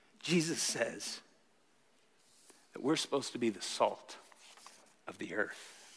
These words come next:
He also says, "You are the light of the world. You are a city built on a hill that cannot be hidden."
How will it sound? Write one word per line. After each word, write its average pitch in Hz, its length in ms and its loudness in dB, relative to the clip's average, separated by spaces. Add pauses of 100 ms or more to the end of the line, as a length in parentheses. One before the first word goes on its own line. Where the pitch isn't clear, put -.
(1600)
He 135 160 8
also 151 300 12
says, 110 580 6 (1300)
"You 135 200 6
are 127 80 8
the 104 100 2
light 113 300 8
of 98 80 -2
the 98 80 -2
world. 104 420 2 (1400)
You 147 180 8
are 139 40 12
a 113 80 10
city 151 380 8
built 151 340 6
on 123 140 6
a 123 40 2
hill 131 340 6 (1500)
that - 180 -10
cannot 135 420 6
be 107 100 -4
hidden." 135 340 4